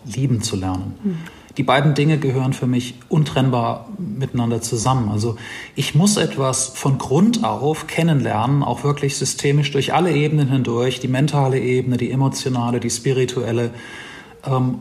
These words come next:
Speaker 1: um es wirklich lieben zu können. Etwas, das ich nicht kenne, etwas, das ich nicht begreife. Und wenn ich begreifen sage, meine ich nicht, wie gesagt, rational.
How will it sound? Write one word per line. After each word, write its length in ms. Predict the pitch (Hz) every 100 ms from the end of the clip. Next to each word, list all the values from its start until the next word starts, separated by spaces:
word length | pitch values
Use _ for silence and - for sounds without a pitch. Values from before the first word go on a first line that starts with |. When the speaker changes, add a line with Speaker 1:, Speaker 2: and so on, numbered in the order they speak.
| -
Speaker 1:
um 160 | - 156
es 260 | 139 - 117
wirklich 500 | 131 - 151 - 127
lieben 340 | 131 135 143
zu 180 | - -
können. 300 | - 196 117
Etwas, 320 | 113 139 -
das 160 | 139 143
ich 240 | - -
nicht 400 | 277 - - - - - - - -
kenne, 440 | - 180 185 120 110
etwas, 300 | - 143 -
das 120 | 135
ich 140 | 147
nicht 240 | 214 240 240
begreife. 800 | 151 123 127 151 175 123 107 104 - -
Und 300 | 135 139 139
wenn 80 |
ich 140 | 156 -
begreifen 640 | 165 151 180 202 170 -
sage, 360 | - 147 147 147
meine 220 | 139 143
ich 140 | 147 180
nicht, 240 | 208 202
wie 80 | 175
gesagt, 400 | 151 151 143 -
rational. 720 | 147 - 147 123 104 101